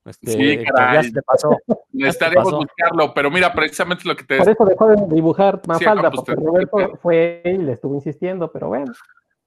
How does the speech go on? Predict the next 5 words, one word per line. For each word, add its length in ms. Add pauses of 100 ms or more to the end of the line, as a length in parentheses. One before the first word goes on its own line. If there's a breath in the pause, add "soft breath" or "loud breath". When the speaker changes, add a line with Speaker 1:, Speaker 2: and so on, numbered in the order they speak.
(120)
Speaker 2:
Que 120
sí. 160
<laughs> 1200 (180)
Ya, 320
ya, 200